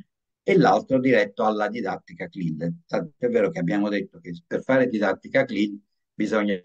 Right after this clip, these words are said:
partire almeno da un B due, quindi la cosa più semplice è pre-, re-, re-, reperire un gruppo di docenti, farli arrivare alla certificazione B due in modo che poi da lì in poi atti-,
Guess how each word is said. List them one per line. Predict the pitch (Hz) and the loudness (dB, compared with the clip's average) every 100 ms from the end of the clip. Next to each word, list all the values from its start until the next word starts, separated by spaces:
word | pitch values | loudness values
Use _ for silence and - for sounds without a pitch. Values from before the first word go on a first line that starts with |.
| 98 | -4
partire | 104 - 104 98 | -6 -6 -4 -2
almeno | 98 110 107 92 | -2 -2 -2 -4
da | |
un | 92 | -6
B | 123 - | -4 -4
due, | 92 113 - _ _ _ | -6 -8 -12 _ _ _
quindi | - 131 95 87 85 | -2 -2 0 0 -2
la | 85 101 | -4 -4
cosa | 120 104 90 - _ | -2 -2 -4 -10 _
più | 117 110 | -10 -8
semplice | - - 110 92 85 101 135 - | -10 -8 -4 -2 -4 -4 -4 -4
è | |
pre-, | - 117 104 | -2 -2 0
re-, | 101 107 | 2 0
re-, | 107 107 101 | 0 -2 -4
reperire | 107 110 123 123 101 | -6 -4 -2 -2 -2
un | 107 | -4
gruppo | 107 107 - 101 | -4 -6 -8 -8
di | 98 | -6
docenti, | 104 113 92 87 87 87 - _ _ _ - | -6 -6 -4 -4 -4 -6 -10 _ _ _ -4
farli | 139 113 107 | -4 -2 -4
arrivare | 101 104 101 92 | -4 -4 -2 -2
alla | 90 90 | -4 -6
certificazione | 101 90 - - 110 - 107 98 135 | -10 -18 -18 -6 -4 -4 -4 0 2
B | 160 | 2
due | 139 107 135 | 2 4 4
in | 156 143 | 4 0
modo | 147 135 117 | 2 2 2
che | 110 113 | -2 -2
poi | 127 101 | 0 2
da | 113 | 2
lì | 117 | 2
in | 160 | 2
poi | 90 101 113 | 2 0 0
atti-, | 127 - 101 | -2 -8 -8